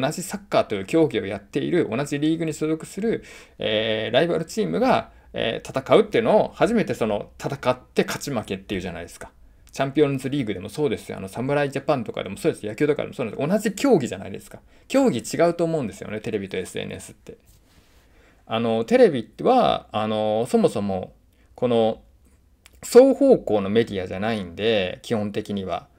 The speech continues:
あの、こっち、えー、視聴者側は、あえて僕が視聴者側の立場でいくと、受け取り手なんですよ。もう、もう何も意見を言うことはできないんですよ。その放送されてる物事に対して。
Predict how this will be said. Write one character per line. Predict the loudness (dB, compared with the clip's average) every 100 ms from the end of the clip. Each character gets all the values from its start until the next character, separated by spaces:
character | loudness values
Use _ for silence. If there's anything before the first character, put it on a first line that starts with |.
| _ _ _
あ | -6 -4
の、 | -4 -4 -2 -2 -2 -4 -8 _ _ -20 -20 _ _ _ _ -6
こ | -6
っ |
ち、 | -6 -12 -12 -2
え | 0
ー、 | 0
視 | 2
聴 | 6 6
者 | 6
側 | 4 4
は、 | 6 4 4 -4 _
あ | 2 2
え |
て | 2
僕 | -2
が | -2
視 | 2
聴 | 4
者 | 6 4
側 | 4 4
の | 4 0
立 | -2 -6
場 | -6
で | -6
い | -8
く | 2
と、 | 6 6 2 -10 _ _ -6
受 | 4 6
け |
取 | 6 2
り | 0
手 | -2
な | -2
ん | -4
で | -10
す | -14
よ。 | -16 -10
も | -8 -8 -4
う、 |
も | -2 0
う | 2
何 | 2 4
も | 0 -2
意 | -6
見 | -4 -4 -4
を |
言 | -4 -6
う |
こ | -6
と | -6
は | -8 -8 -8
で | -4
き | -2
な | -4
い | -6
ん |
で |
す | -10
よ。 | -12 -10
そ | -14
の | -8
放 | -2 0
送 | 2 0
さ | 0
れ | -4
て | -2
る | -2
物 | 0 0
事 | -2 -4
に | -10 -10
対 | -8 -8
し | -10
て。 | -18